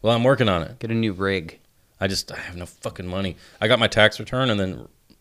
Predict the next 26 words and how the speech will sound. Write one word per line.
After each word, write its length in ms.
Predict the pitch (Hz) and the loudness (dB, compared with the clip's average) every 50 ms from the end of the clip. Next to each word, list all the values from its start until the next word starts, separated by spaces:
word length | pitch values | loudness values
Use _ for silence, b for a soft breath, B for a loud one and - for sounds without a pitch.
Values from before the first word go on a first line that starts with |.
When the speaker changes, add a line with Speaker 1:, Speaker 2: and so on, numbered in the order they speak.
| _ - | _ -4
Speaker 1:
Redacted's 520 | 98 95 82 95 92 90 - 98 87 82 | -2 2 4 4 4 4 2 -2 -10 -6
birthday 480 | 85 98 98 92 - - 87 80 80 78 | -2 0 0 0 0 -4 -8 -8 -8 -8
hit, 180 | 80 78 76 | -8 -8 -8
and 100 | - 78 | -8 -10
I'm 80 | 78 78 | -12 -12
like, 160 | 78 80 - | -12 -14 -16
"Fuck." 460 | - _ _ - - - - - - 147 | -20 _ _ -20 -18 -18 -18 -14 -6 -4
Speaker 2:
Oh, 100 | 165 196 | -2 0
yeah, 120 | 220 208 | 0 0
what'd 160 | 156 147 143 | 2 2 2
you 60 | 160 | 2
end 100 | 165 160 | 2 2
up 80 | 156 143 | 0 -2
getting 180 | - 156 156 139 | -2 -2 -2 0
Redacted? 420 | 123 113 113 107 104 - - 98 | 0 2 2 0 0 0 -4 -6
'Cause 160 | - 110 98 113 | -6 -4 0 0
last 160 | 120 117 - | -2 0 -2
time 100 | 127 117 | -2 -2
I 60 | 107 | -2
saw 200 | - - 123 123 | -2 0 0 2
you, 120 | 117 107 104 | 2 2 0
you 100 | 104 98 | 0 -2
said 200 | - - 101 95 | -4 -6 -6 -4
you 80 | 101 | -6
couldn't, 280 | - - 110 101 95 80 | -4 -4 -4 -4 -4 -4
re-, 60 | 98 | -6